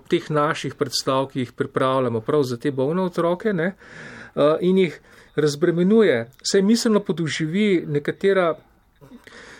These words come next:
nekatere boleče, eh, trenutke ali pa problematične situacije. No, in na ta način dobi, eh, tako, je, bolj jasno pa poglobljeno razumevanje lastnih doživetij. No, to se mi zdi pomembno.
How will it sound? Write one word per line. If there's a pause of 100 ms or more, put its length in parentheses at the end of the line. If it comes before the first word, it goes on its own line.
(140)
nekatere
boleče,
eh, (420)
trenutke
ali
pa
problematične
situacije. (400)
No,
in (140)
na
ta
način
dobi, (600)
eh, (400)
tako,
je,
bolj
jasno
pa
poglobljeno
razumevanje
lastnih
doživetij.
No,
to
se
mi
zdi
pomembno.